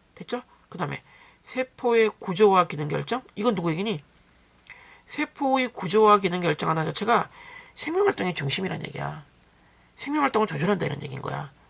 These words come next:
누구니 이거는? 핵이죠, 핵. 그죠? 미토콘드리아는 세포 호흡, 에이티피 합성 그런 거죠. 미토콘드리아는 이걸 뺄까? 세포 호흡, 세포 호흡, 그 다음에 에이티피 합성, 어, 이런 역할을 하는 거지.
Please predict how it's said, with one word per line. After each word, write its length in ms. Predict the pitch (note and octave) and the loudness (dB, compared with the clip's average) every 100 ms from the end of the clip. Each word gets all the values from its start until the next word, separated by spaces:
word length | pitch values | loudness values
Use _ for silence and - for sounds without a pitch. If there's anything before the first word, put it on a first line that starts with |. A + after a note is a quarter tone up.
| - | -12
누구니 220 | C#3+ G3 | -8 -6
이거는? 220 | F3 D3+ D3 _ _ _ - | -6 -8 -12 _ _ _ -18
핵이죠, 280 | E3 D3+ B3 | -12 -10 -10
핵. 220 | G3+ C#3+ | -12 -14
그죠? 200 | - C#3+ - - - _ _ | -16 -20 -20 -20 -20 _ _
미토콘드리아는 760 | D3 - - D3 D#3 F3+ A3+ D#3 - - _ | -10 -10 -6 -4 -2 -2 -4 -6 -20 -20 _
세포 360 | - A#3+ - G3+ | -6 -6 -6 -6
호흡, 240 | G3+ - _ _ _ _ _ _ | -6 -6 _ _ _ _ _ _
에이티피 400 | D#3 F3 - - | -6 -6 -8 -10
합성 300 | D3+ - - - | -10 -6 -8 -10
그런 160 | - C3+ | -18 -14
거죠. 200 | C3+ B2+ _ _ _ _ _ - | -14 -16 _ _ _ _ _ -20
미토콘드리아는 800 | - - C#3 C#3 C3+ D3 A3 - | -16 -10 -8 -6 -4 -2 -4 -8
이걸 140 | - - | -20 -16
뺄까? 340 | F#3+ - E4+ - _ _ _ | -10 -6 -6 -6 _ _ _
세포 340 | - A3 - G3+ | -8 -8 -8 -4
호흡, 240 | G#3 D3 _ _ _ _ _ _ | -4 -4 _ _ _ _ _ _
세포 400 | - - - F3 | -16 -14 -14 -14
호흡, 540 | - F#3 D#3+ E3+ A3 - _ _ _ _ _ _ - | -10 -8 -4 -2 -2 -4 _ _ _ _ _ _ -18
그 80 | |
다음에 120 | E3+ - | -16 -8
에이티피 420 | F#3 G#3 - - | -6 -6 -8 -14
합성, 280 | D#3 - D3 - | -12 -12 -12 -14
어, 60 | - | -12
이런 200 | E3 D#3 | -8 -8
역할을 260 | D3 - - | -10 -14 -14
하는 120 | C3 | -16
거지. 200 | C#3 | -18